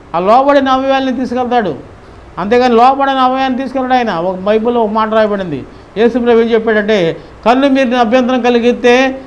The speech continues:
కన్ను నీకు అభ్యంతరం కలిగిస్తే కన్ను పోయి, ఒక కన్ను తీసి పారాయి. రె-, రెండు కన్నులు అగ్ని-, అగ్నిగుండంలో పడే కంటే, ఆ, దే-, మరి ఒకటి పడతాం మేలు" అంటాడు. కనుక ఇక్కడ మరి క-, ఒక కాలు నిన్ను ఇబ్బంది,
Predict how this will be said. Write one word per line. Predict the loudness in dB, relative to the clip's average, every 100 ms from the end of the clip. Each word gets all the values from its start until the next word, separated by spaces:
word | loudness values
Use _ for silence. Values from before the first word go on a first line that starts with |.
| -2
కన్ను | 0 2 2
నీకు | 2 2
అభ్యంతరం | 2 0 0 0
కలిగిస్తే | -2 -2
కన్ను | -2 -2 -2
పోయి, | 0 0
ఒక | 0 -2
కన్ను | -2 -2 0
తీసి | -2 0
పారాయి. | 0 2 2
రె-, | 2 0
రెండు | 0 -2
కన్నులు | 0 0 2
అగ్ని-, | 2 2 0
అగ్నిగుండంలో | -2 -2 -2 0 0
పడే | 0 -2
కంటే, | -2 -2 0 -2 -4 -12 -20 -20 -20 -14
ఆ, | -10
దే-, | -4 -2 -2 -6 -20 -16 -8
మరి | -4 -2
ఒకటి | -2 0
పడతాం | 0 0 0 0
మేలు" | 2 2
అంటాడు. | 2 0 0 -6 -14 -12 -2
కనుక | 0 2
ఇక్కడ | 2 4 4 2 0 -8 -20 -12
మరి | -2 -2
క-, | -2 -6 -4 -2 -4 -8 -16 -14
ఒక | -2
కాలు | 2 4 2
నిన్ను | 0 -2
ఇబ్బంది, | -2 -2 0